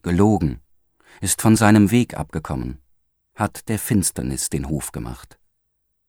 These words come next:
Und alles ging weiterhin gut, als wäre nichts geschehen.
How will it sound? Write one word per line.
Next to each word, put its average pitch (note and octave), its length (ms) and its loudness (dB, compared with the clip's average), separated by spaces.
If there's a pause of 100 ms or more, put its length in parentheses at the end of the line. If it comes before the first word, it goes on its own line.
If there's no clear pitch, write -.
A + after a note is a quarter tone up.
(360)
Und - 220 0
alles E2+ 340 2
ging F#2+ 240 2
weiterhin G2 440 2
gut, C3 300 -6
als D#2 360 -6
wäre D#2+ 240 0
nichts D2+ 340 -2
geschehen. - 500 -8